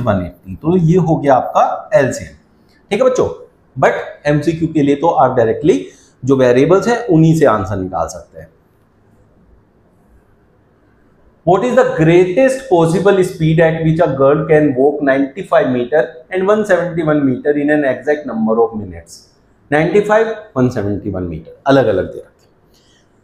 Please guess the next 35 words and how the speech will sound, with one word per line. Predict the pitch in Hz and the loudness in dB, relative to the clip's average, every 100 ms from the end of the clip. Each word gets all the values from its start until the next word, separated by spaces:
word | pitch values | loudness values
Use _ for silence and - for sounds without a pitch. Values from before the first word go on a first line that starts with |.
| - | -4
but | 190 226 | 0 0
उसने | 220 247 | 0 0
क्या | 220 202 | 2 2
कहा, | 240 165 | 2 2
what | 160 175 | 2 0
is | 180 | 2
the | 214 147 - | 0 0 -4
greatest | 143 143 156 196 262 - - | 2 2 2 2 2 0 0
possible | 160 151 131 123 110 | 2 2 2 2 0
speed, | - 87 78 - _ _ 123 117 147 | -2 -8 -8 -16 _ _ -4 -2 2
greatest, | 165 165 127 - - - _ 117 123 | 2 2 2 0 -4 -14 _ 0 4
largest, | 151 165 160 95 80 - _ _ 127 156 | 6 4 2 -6 -8 -16 _ _ 0 2
maximum, | 165 - 151 107 85 - _ _ _ - | 0 0 0 0 -2 -10 _ _ _ -2
अगर | 170 208 | 2 2
ऐसी | 208 214 | 2 0
कुछ | 208 156 | -6 -4
बात | 123 120 - | 0 0 0
करता | 98 98 92 | -2 -2 -2
है | 90 85 - _ - 110 135 | -4 -6 -12 _ -10 -2 0
then | 147 - - _ _ _ _ _ - | 0 -4 -12 _ _ _ _ _ -2
एचसीएफ़ | 214 - 214 - 160 | -2 2 2 4 2
is | 135 | 4
your | 175 214 - - | 4 2 -2 0
correct | 147 - 87 | 0 0 -2
answer। | 80 80 80 - | -4 -8 -16 -4
आप | 127 - | -2 0
एचसीएफ़ | 127 - 165 165 | -2 0 0 0
निकाल | 135 139 139 | 0 2 2
दो, | 202 - - | 0 -2 -4
आपका | 139 - 117 | -4 -2 -2
answer | 101 85 - | -2 -6 -12
आ | 80 | -14
जाएगा। | - - _ _ _ _ _ 143 | -16 -20 _ _ _ _ _ 2
Lowest, | 165 196 170 160 165 143 | 6 6 6 4 4 2
minimum | 151 175 190 156 | 2 4 4 2